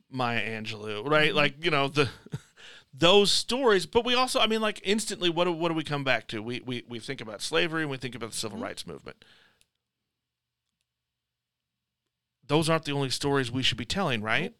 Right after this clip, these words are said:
Speaker 1: I mean,
Speaker 2: Those
Speaker 1: you
Speaker 2: are
Speaker 1: d-,
Speaker 2: not the only
Speaker 1: you didn't
Speaker 2: stories.
Speaker 1: bring that up at all, actually, except for Juneteenth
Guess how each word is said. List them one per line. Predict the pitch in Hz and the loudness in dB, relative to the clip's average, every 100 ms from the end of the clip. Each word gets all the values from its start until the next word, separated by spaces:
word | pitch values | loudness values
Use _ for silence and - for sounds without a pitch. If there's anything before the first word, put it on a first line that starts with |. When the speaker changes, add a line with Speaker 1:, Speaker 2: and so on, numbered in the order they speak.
| _ | _
Speaker 1:
I | 139 | -2
mean, | 147 | 0
Speaker 2:
Those | 170 | 0
Speaker 1:
you | |
Speaker 2:
are | 208 | 0
Speaker 1:
d-, | 180 | -4
Speaker 2:
not | |
the | - | -10
only | 160 | 0
Speaker 1:
you | 175 | 4
didn't | 320 | 6
Speaker 2:
stories. | 277 | 6
Speaker 1:
bring | 202 190 | 4 4
that | 180 | 4
up | 170 156 | 6 6
at | |
all, | 180 247 127 110 - | 8 8 6 0 2
actually, | 139 - 143 135 | 2 4 4 4
except | - 160 - | 4 0 2
for | 156 147 143 - _ 139 | 4 4 2 -2 _ 0
Juneteenth | 139 139 139 131 117 | 4 4 4 2 -2